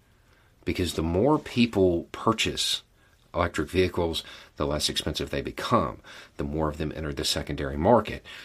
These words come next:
it, and it just kinda snowballs. Um,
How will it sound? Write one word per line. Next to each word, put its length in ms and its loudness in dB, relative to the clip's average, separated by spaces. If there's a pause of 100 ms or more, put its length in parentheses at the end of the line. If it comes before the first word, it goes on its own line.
(140)
it, 300 -4
and 180 -2
it 120 -4
just 240 0
kinda 200 -4
snowballs. 920 -4 (880)
Um, 480 -10